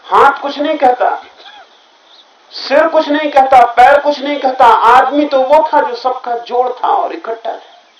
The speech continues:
वो इकट्ठेपन में, वो होलनेस में, वो उसकी इकट्ठेपन में ही वो खूबी थी, वो जादू थी, वो आत्मा थी जो पहचानी जाती, तो शायद पता चलता, नहीं तो पता नहीं चल सकता। एक टुकड़े को आदमी चखता है और फिर कह देता है कि नहीं, कुछ स्वाद नहीं।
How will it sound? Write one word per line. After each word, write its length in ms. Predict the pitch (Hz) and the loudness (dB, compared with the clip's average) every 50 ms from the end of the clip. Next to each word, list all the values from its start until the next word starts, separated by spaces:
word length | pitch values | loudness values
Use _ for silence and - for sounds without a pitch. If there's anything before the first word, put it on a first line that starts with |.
| _ _ _ _ _ _ _ _ - - | _ _ _ _ _ _ _ _ -20 -6
वो 140 | - 226 233 | -4 -4 -2
इकट्ठेपन 600 | - - - - 285 302 - - 269 - - 190 | -2 -4 -10 -8 -8 -8 -6 -6 -6 -6 -6 -10
में, 140 | 180 180 170 | -10 -10 -10
वो 260 | 160 160 165 170 165 | -10 -6 -6 -6 -6
होलनेस 680 | - - - 202 269 302 320 320 294 262 226 - - - 160 | -6 -8 -6 -2 0 0 0 0 0 0 0 0 -2 -8 -12
में, 280 | 320 285 - - - _ _ _ _ _ _ _ _ | -12 -12 -12 -14 -18 _ _ _ _ _ _ _ _
वो 160 | 139 156 165 | -10 -10 -8
उसकी 240 | 165 160 - - 156 | -8 -8 -12 -16 -18
इकट्ठेपन 680 | 151 160 170 _ - - - _ - 165 - - 151 156 | -16 -16 -16 _ -16 -18 -16 _ -14 -14 -12 -10 -10 -10
में 140 | 165 175 180 | -8 -6 -6
ही 160 | 180 180 175 | -6 -6 -6
वो 140 | 151 143 143 | -8 -8 -10
खूबी 440 | - - - 165 165 165 175 170 | -12 -12 -10 -10 -10 -10 -12 -16
थी, 120 | 165 - 156 | -18 -16 -18
वो 200 | 143 131 135 131 | -16 -14 -14 -8
जादू 360 | 131 143 151 - 170 165 165 - | -4 -4 -4 -4 -4 -10 -14 -12
थी, 100 | 160 151 | -16 -12
वो 100 | 135 135 | -6 -4
आत्मा 380 | 113 131 143 - - 175 156 156 | -2 -2 -2 -4 -6 -10 -10 -10
थी 180 | 151 - 160 | -10 -12 -20
जो 120 | 151 143 139 | -18 -18 -14
पहचानी 480 | - 143 143 143 - 147 151 135 147 | -12 -10 -12 -10 -12 -12 -12 -12 -12
जाती, 420 | 139 135 120 127 139 - 139 143 139 _ _ _ _ _ _ | -12 -8 -8 -10 -10 -10 -18 -20 -20 _ _ _ _ _ _
तो 100 | - 117 | -20 -18
शायद 340 | 120 - - 127 135 160 170 - - | -16 -16 -14 -14 -14 -16 -16 -16 -16
पता 200 | 139 - 107 110 | -16 -16 -16 -20
चलता, 340 | - 110 101 - _ 117 | -20 -20 -20 -20 _ -20
नहीं 140 | 117 117 120 | -20 -20 -20
तो 140 | 117 - - | -20 -20 -20
पता 240 | - - - - - | -20 -20 -20 -20 -20
नहीं 200 | - 131 143 143 | -20 -20 -20 -20
चल 140 | _ - - | _ -20 -20
सकता। 380 | _ _ - _ _ _ _ _ _ _ _ _ _ _ _ _ _ _ _ _ _ _ _ _ _ _ _ _ _ _ _ _ _ _ _ _ _ _ _ | _ _ -20 _ _ _ _ _ _ _ _ _ _ _ _ _ _ _ _ _ _ _ _ _ _ _ _ _ _ _ _ _ _ _ _ _ _ _ _
एक 280 | - 247 240 233 240 _ | 0 0 0 0 0 _
टुकड़े 260 | 233 226 - 208 220 | -6 -6 -4 -2 -2
को 160 | 208 190 180 175 | -4 -4 -2 -2
आदमी 360 | - - - - 139 143 131 | 0 0 -2 -2 -6 -14 -14
चखता 400 | - 139 - - - - 120 127 | -14 -14 -16 -16 -14 -12 -12 -10
है 180 | - 107 98 | -10 -10 -12
और 80 | 101 - | -12 -14
फिर 140 | - 120 117 | -16 -18 -20
कह 160 | 113 - 117 | -20 -18 -20
देता 340 | 117 113 - - _ - - | -20 -20 -20 -20 _ -18 -18
है 60 | 107 | -18
कि 120 | 107 - | -18 -20
नहीं, 320 | - - 95 110 117 - - | -20 -20 -20 -20 -20 -20 -20
कुछ 160 | - - - | -20 -20 -20
स्वाद 420 | - - - - - 104 101 - - | -20 -20 -20 -14 -14 -12 -12 -12 -16
नहीं। 460 | 131 - - - - - - _ _ | -20 -20 -20 -20 -20 -20 -20 _ _